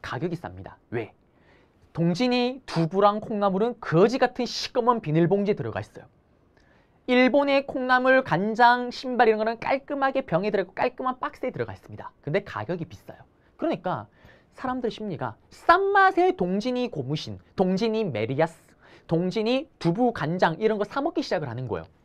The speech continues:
일본이 당황을 합니다. "뭐야? 저기 팔리네?" 그러면서 일본이 어떻게 하냐?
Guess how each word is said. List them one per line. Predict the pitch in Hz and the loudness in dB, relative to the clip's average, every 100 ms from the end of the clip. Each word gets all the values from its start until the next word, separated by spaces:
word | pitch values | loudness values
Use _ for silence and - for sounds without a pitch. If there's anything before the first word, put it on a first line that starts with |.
| - | -4
일본이 | 185 180 190 185 185 | 0 0 -2 -4 -8
당황을 | - 101 143 | -10 -8 -8
합니다. | 123 95 - _ _ | -10 -18 -20 _ _
"뭐야? | 117 127 - _ _ _ _ | -8 -6 -8 _ _ _ _
저기 | 127 147 | -10 -8
팔리네?" | 175 233 277 165 - _ _ _ _ | -8 -8 -6 -6 -8 _ _ _ _
그러면서 | - 127 127 147 | -2 0 0 0
일본이 | 208 196 196 202 | 0 0 0 0
어떻게 | 127 - | -2 -6
하냐? | 101 90 | -10 -14